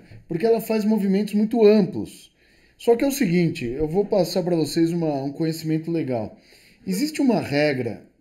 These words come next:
em articulações que é o seguinte: quanto maior a mobilidade de uma articulação, menor a sua estabilidade. Ou seja,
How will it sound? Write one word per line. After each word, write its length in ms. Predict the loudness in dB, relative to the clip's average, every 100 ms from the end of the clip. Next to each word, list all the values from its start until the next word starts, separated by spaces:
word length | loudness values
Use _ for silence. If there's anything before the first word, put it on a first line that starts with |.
| _
em 200 | -4 -2
articulações 760 | -2 -6 -4 -2 -2 -2 -4 -2
que 80 |
é 40 | -4
o 60 |
seguinte: 640 | -4 -4 -2 -2 -4 -10 -20 _ 2
quanto 300 | 2 4 4
maior 480 | 6 8 8 10 8
a 60 |
mobilidade 720 | 6 4 4 4 4 2 2 -2
de 80 |
uma 100 | -2
articulação, 960 | -2 -4 -8 -6 -6 -6 -2 -2 -4 -10 -20 _ _
menor 600 | 2 6 6 6 6 4
a 80 | 4
sua 220 | 2 -2
estabilidade. 880 | 0 0 2 0 2 2 0 -4 -4
Ou 120 | -4
seja, 420 | 4 6 6 2